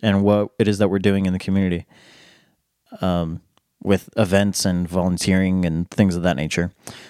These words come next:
So yeah, that's what this podcast is. That's what it's for. Thank you for considering listening to it, and I'm excited to produce it.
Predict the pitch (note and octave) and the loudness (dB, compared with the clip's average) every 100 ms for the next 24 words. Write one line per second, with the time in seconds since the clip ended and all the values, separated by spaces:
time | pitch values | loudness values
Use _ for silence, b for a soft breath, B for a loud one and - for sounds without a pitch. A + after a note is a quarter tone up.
0 | B B B _ _ - G#3 C#3 - - | B B B _ _ 2 4 2 -2 2
1 | D3+ D#3 D3 - C#3 - B2 D#3 E3 F3+ | 4 4 2 2 2 2 2 2 2 -2
2 | - _ _ _ _ - A#2 A#2 G#2+ - | -14 _ _ _ _ 0 0 2 0 4
3 | A#2+ B2+ C3+ _ - - A2 A#2 G#2 A2+ | 4 4 -2 _ -6 0 0 0 0 2
4 | G#2 G2 - A2 - G#2 G2+ G2+ - A#2+ | 4 2 0 -2 2 2 2 -2 -2 -2
5 | - C#3+ - _ - G#2 G2 F#2+ F#2+ - | 2 0 0 _ -2 0 2 0 0 0
6 | G#2 - A2+ C3+ B2 | -2 -2 0 0 0